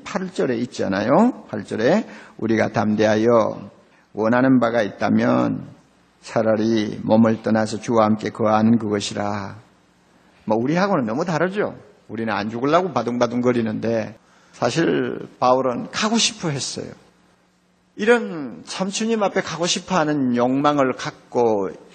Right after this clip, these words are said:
있으면서 동시에 바울을 긴장시키는 문제가 하나 있었습니다. 죽고 나면 하나님의 심판대 앞에 서야 된다. 그 심판대 앞에서 내가 어떤 사람이냐가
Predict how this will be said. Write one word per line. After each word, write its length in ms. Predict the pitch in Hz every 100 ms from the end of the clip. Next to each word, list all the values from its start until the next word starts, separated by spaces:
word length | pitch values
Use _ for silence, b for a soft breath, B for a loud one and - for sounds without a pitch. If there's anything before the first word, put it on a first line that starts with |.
| -
있으면서 880 | 156 156 - 196 196 180 180 180 -
동시에 640 | 123 120 - 120 107 92 - -
바울을 480 | 117 147 175 165
긴장시키는 1160 | - 147 160 170 180 - - 185 170 165 160 - _ _ -
문제가 400 | 107 107 110 117
하나 160 | 113
있었습니다. 720 | 107 - 104 - 95 - 78 - _ _ _ _ _ _ -
죽고 340 | 135 - 98
나면 520 | 101 104 104 101 113 113 B B -
하나님의 480 | - 127 139 151 156
심판대 640 | - 165 160 - 180 175
앞에 180 | 156 -
서야 280 | - 120
된다. 460 | - 82 - - - - - _ _ _ _ b b b b b b _
그 180 | - 214
심판대 600 | - 180 170 180 185 185
앞에서 420 | 170 170 165 165
내가 300 | 165 175 185
어떤 440 | 165 185 - 277 254
사람이냐가 960 | 185 180 175 160 139 120 151 175 143